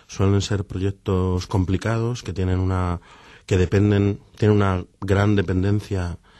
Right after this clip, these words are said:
de la instrumentación que se utiliza y, de hecho, mm, se puede decir que los astrónomos somos personas privilegiadas porque tenemos acceso a grandes instalaciones, a instalaciones muy complejas y que además suelen estar,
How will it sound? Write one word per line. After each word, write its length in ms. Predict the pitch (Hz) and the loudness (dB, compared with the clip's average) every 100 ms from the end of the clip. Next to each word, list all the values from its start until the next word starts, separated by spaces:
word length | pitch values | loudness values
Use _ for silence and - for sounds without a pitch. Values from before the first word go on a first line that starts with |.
| - - | -20 -20
de 560 | - 90 92 90 90 87 | -6 0 2 2 0 0
la 80 | 95 | 0
instrumentación 640 | 92 101 95 90 92 101 | 0 0 0 0 -2 -2
que 80 | 95 | -2
se 80 | 101 | -6
utiliza 460 | 95 101 113 107 - - - - - - - | -2 -2 -2 -6 -8 -20 -20 -20 -20 -20 -2
y, 100 | 104 | 2
de 160 | 95 | 4
hecho, 640 | 98 - 117 107 95 82 - _ - | 2 0 0 2 0 -2 -6 _ -8
mm, 460 | 90 87 82 82 82 | -4 -2 -2 -4 -4
se 100 | 90 | -4
puede 240 | 104 98 | 2 2
decir 380 | 92 - 95 98 | 2 2 0 0
que 540 | 92 90 82 80 78 | -2 0 0 -2 -4
los 220 | 90 90 92 | -4 -6 -6
astrónomos 480 | - 98 95 95 | -4 -2 0 -2
somos 240 | - 95 92 | -2 -2 -2
personas 320 | 92 85 85 | -6 -4 -4
privilegiadas 720 | 98 90 87 - 101 92 98 _ - - - | -2 -4 -4 -2 -2 -2 -6 _ -20 -20 -10
porque 220 | 92 87 | -4 -4
tenemos 300 | 85 90 92 | -2 -2 -2
acceso 340 | 98 98 - | -4 -4 -4
a 100 | 98 | -2
grandes 380 | 87 95 95 92 | 0 0 2 0
instalaciones, 560 | 95 101 87 - 95 87 | -4 -4 -4 -4 -4 -4
a 40 | |
instalaciones 600 | 92 95 87 95 90 90 - - - - | -8 -8 -6 -4 -4 -4 -10 -20 -20 -8
muy 140 | 104 92 | -2 0
complejas 560 | 90 80 90 - 98 | -2 -2 -4 -4 -6
y 20 | |
que 80 | 82 | -4
además 220 | 87 87 | -4 -4
suelen 200 | - 90 | -2 -4
estar, 240 | 85 - | -4 -4